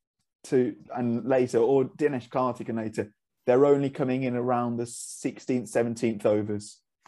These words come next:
because they're, they're the kind of people that they can slash it around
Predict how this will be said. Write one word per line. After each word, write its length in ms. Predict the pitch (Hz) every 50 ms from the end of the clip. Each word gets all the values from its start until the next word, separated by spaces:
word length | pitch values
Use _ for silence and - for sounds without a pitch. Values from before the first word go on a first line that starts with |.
| _ _ _ _ -
because 540 | 117 113 - 127 117 113 107 104 - - - _
they're, 320 | - 117 160 147 139 139 131
they're 260 | 120 - 143 143 131
the 60 | 127
kind 180 | 123 - 127 117
of 80 | 107
people 380 | - 120 110 104 - 113 107 104
that 240 | 110 110 110 120 - _ _ _ _ _ _ _ _ _ _ -
they 140 | - 117
can 200 | 110 - 120 110
slash 480 | 104 - - - - 123 113 110 - -
it 80 | - -
around 500 | 117 113 110 107 117 110 110 113 117